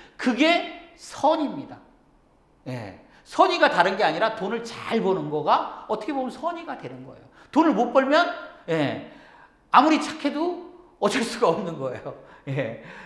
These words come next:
자, 그것이 제가 생각하는 선이고, 예, 해석되어지는 선이에요.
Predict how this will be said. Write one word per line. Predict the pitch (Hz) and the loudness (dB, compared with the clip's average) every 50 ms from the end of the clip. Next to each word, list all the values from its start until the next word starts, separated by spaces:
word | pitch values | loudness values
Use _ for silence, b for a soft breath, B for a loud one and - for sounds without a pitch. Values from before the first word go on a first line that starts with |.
| B B | B B
자, | - 196 185 165 196 277 - - - B B B B B B | 4 6 8 8 8 6 4 2 -4 B B B B B B
그것이 | - 226 214 254 302 - - 262 302 370 403 403 - - - - - - - | -4 -2 2 4 4 4 4 4 4 4 4 4 2 -2 -6 -10 -14 -16 -8
제가 | - 196 196 196 226 214 | -2 0 2 4 2 2
생각하는 | 220 208 214 202 - - 196 180 180 175 | 0 0 -2 -2 -2 -4 -6 -6 -6 -4
선이고, | - 254 277 269 254 214 185 165 208 277 370 392 - - - - - - | 0 4 4 4 4 0 -4 -2 -2 -2 -2 -2 -4 -8 -14 -16 -12 -8
예, | 143 151 151 | -6 -4 0
해석되어지는 | 208 262 254 311 - - 277 240 214 165 - 160 156 156 - | 0 2 2 2 0 0 0 0 0 0 -2 -4 -8 -8 -8
선이에요. | - 240 247 233 233 226 143 120 - - - | -6 -6 -6 -6 -8 -10 -12 -12 -14 -16 -18